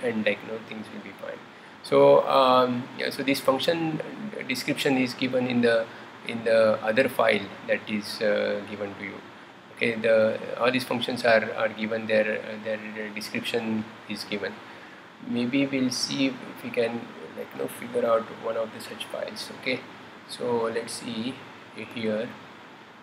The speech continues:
mm, the Tiva functions here. Okay, so say here I have this pulse width modulation only.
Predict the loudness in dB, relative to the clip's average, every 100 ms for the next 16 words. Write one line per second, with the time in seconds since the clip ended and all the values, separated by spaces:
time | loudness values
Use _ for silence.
0 | -20 -20 -12 -4 -2 0 0 0 -4 -6
1 | -10 -8 -2 2 2 0 -8 -10 -10 -12
2 | -12 -14 -14 -16 -16 -8 -4 -4 -8 -18
3 | -20 -20 -20 -20 -14 -6 -2 0 2 2
4 | 0 -4 -8 -8 -6 -6 -8 -12 -2 0
5 | 2 0 -4 -6 -6 -2 0 0 -2 -8
6 | -8 -6 -8 -10 -10 -10 -12